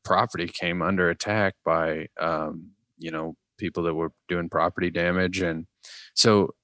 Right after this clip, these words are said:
now they're having to not only respond to this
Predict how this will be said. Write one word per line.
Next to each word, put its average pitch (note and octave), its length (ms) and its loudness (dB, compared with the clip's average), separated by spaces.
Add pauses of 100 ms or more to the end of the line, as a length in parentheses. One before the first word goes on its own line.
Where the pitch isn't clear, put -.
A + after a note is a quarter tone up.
now A#2+ 300 4
they're G2+ 220 6
having F#2 400 2
to - 140 -2
not F2+ 240 2
only G#2 640 4 (720)
respond G2 720 2
to F#2 120 0
this E2 440 -2